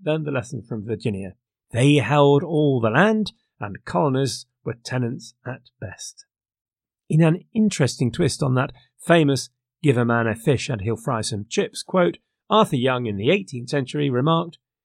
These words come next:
"Give a man the secure possession of a bleak rock, and he will turn it into a garden. Give him a nine-year lease, and he'll turn it into a desert."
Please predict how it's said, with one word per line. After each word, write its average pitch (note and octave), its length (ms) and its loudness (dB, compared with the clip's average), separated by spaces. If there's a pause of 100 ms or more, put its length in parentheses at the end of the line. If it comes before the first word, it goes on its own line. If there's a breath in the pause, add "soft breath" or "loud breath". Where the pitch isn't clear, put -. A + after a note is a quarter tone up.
(500)
"Give F3 140 4
a G#3 100 10
man F#3+ 320 8
the D#3 80 4
secure F3 600 4
possession D3+ 560 0
of A2+ 100 -2
a A2+ 120 2 (120)
bleak D#3+ 360 2
rock, C3 500 -2 (420)
and - 100 -6
he G2 80 -6
will F#2+ 240 -10
turn C4 220 -2
it A#3+ 140 -4
into F#3+ 240 -2
a C3 100 -2 (180)
garden. G2 520 -6 (400)
Give D#3+ 160 4
him B2 100 4
a G#2+ 80 0
nine-year A#2 880 0
lease, G3 520 2 (220)
and - 80 -8
he'll A#2+ 140 0
turn A2 260 -6
it A2+ 140 -6
into A#2 180 2
a C#3 60 4
desert." A2+ 520 -2